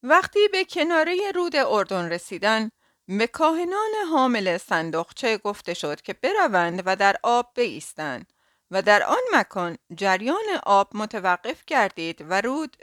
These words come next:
شکافته شد تا راهی برای عبور قوم از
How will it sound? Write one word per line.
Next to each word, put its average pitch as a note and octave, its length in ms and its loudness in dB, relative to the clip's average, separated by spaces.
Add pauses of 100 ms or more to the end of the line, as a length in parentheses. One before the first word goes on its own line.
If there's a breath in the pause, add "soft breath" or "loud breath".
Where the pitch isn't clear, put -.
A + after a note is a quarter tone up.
شکافته A#3+ 680 0
شد D4 300 -4
تا G#3 200 0
راهی E4 460 -2
برای G#3+ 440 0
عبور G3+ 540 -4
قوم D#3 420 -6
از G#3 200 -2